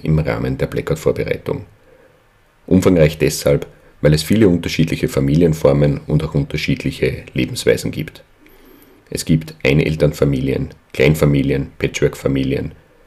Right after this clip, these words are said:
Familien ohne Kinder, mit Kinder, im Säuglingsalter, im Kindergartenalter und im Schulalter. Es gibt berufstätige Eltern in Vollzeitbeschäftigung und Teilzeitbeschäftigung, aber auch ohne Beschäftigung.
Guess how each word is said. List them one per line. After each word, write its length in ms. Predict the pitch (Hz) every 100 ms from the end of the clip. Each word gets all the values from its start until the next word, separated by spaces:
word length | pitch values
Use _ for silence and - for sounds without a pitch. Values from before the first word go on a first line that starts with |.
| _ _
Familien 480 | - 82 98 95 76
ohne 220 | 73 78
Kinder, 420 | - 73 71 67 -
mit 180 | 76 -
Kinder, 440 | - 69 67 65 - _ _ _ _ _
im 100 | 90
Säuglingsalter, 960 | - 73 76 80 76 71 - 71 71 80
im 80 |
Kindergartenalter 840 | 78 71 67 - - 64 - - 62
und 120 | 65
im 80 | -
Schulalter. 560 | - - - - - - _ _ _ _ - _ -
Es 120 | 78
gibt 180 | 104 -
berufstätige 640 | 82 82 - 78 78 73
Eltern 520 | 67 65 71 67 65 - -
in 280 | 78 71 71 -
Vollzeitbeschäftigung 1040 | - 82 82 80 78 76 73 - - 71
und 100 | 67
Teilzeitbeschäftigung, 1120 | 65 65 - 76 76 - 76 - - 67 69 - _ _ - _
aber 240 | - 73 67
auch 80 | -
ohne 180 | 62
Beschäftigung. 720 | 64 - - - - - -